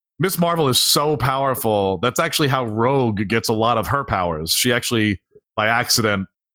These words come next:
you know, sucks a lot of the life out of M-, Miss Marvel, and that's why Rogue can fly later on,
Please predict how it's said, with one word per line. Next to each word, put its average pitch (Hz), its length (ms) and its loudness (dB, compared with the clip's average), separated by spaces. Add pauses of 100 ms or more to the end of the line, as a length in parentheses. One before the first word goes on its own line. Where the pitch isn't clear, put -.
(160)
you 131 100 0
know, 107 80 0
sucks - 340 0
a 123 40 0
lot 110 180 2
of 101 60 0
the 101 60 2
life 104 340 0
out 98 180 2
of 87 160 -2 (580)
M-, 113 140 0
Miss 107 180 0
Marvel, 90 480 0 (240)
and 107 100 2
that's 113 140 0
why 110 160 2
Rogue 104 360 -2
can 95 120 -2
fly 107 300 0
later 92 300 2
on, 87 340 0